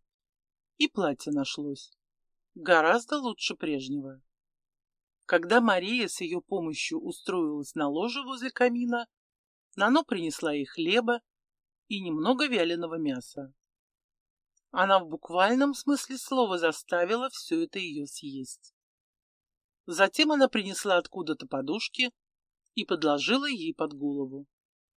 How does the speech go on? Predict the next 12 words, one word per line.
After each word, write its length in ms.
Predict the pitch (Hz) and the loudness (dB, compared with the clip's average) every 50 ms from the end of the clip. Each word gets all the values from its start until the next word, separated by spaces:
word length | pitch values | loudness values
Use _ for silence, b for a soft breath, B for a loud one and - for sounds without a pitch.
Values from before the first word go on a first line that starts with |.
| _ _ _ _ _ _ _ _ _ _ _ _ _ | _ _ _ _ _ _ _ _ _ _ _ _ _
После 360 | - 208 202 - - 190 180 | 0 0 0 0 0 2 2
этого 260 | 165 - 160 151 151 | 2 2 0 -4 -4
действия 640 | 139 131 175 208 240 226 - - 202 202 220 220 214 _ _ _ _ _ _ _ _ _ _ _ | -2 0 0 0 0 -2 -6 -10 -8 -8 -8 -8 -10 _ _ _ _ _ _ _ _ _ _ _
Мария 400 | - 180 180 180 196 254 285 311 | -2 2 4 4 6 4 4 2
стала 320 | - - - 302 302 294 269 | 2 2 4 4 4 4 2
гораздо 480 | 233 226 202 175 170 165 160 156 185 | 2 4 4 4 2 0 -4 -6 -8
удобнее 460 | 170 156 147 151 139 135 147 151 147 143 | -4 0 0 0 0 0 0 0 0 0
лежать. 540 | 151 143 127 147 143 143 131 - - _ _ _ _ _ _ _ _ _ _ _ _ _ _ _ _ _ _ _ | -2 -4 -4 -6 -6 -8 -10 -14 -20 _ _ _ _ _ _ _ _ _ _ _ _ _ _ _ _ _ _ _
Она 260 | - 196 220 262 320 320 | 4 6 8 8 8 6
спустила 580 | - - 208 175 - - - - 175 160 156 | 4 -2 -6 -6 -6 -6 -6 -4 -2 0 0
наполовину 560 | 151 156 143 - 165 160 156 147 156 147 156 | 0 -2 -2 -2 0 0 0 2 0 0 0
одеяло 580 | 147 139 131 151 143 147 180 208 226 240 233 | 0 -2 -2 -4 -4 -2 -2 -2 -2 -4 -6